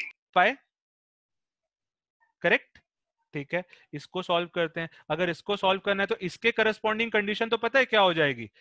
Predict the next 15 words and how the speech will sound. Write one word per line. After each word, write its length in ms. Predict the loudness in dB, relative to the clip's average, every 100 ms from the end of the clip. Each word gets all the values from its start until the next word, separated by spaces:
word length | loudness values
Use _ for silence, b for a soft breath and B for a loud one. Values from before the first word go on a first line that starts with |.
| b -2
एक्स 240 | -2 0
वाई 240 | 2 4 4
greater 340 | 2 4 4 4
than 160 | 4
one, 180 | 2 2 -8 _ _ _ _ _ _ _ _ _ _ _ _
ऐसे 220 | -2 0 0
ही 40 |
निकालेंगे 440 | 2 2 4 2
अपन, 200 | 0 0
बस 140 | 0 0
ये 60 |
इनइक्वालिटी 560 | 0 0 2 2 2 -2
चेंज 280 | -2 0 2
हो 60 |
गई। 160 | 2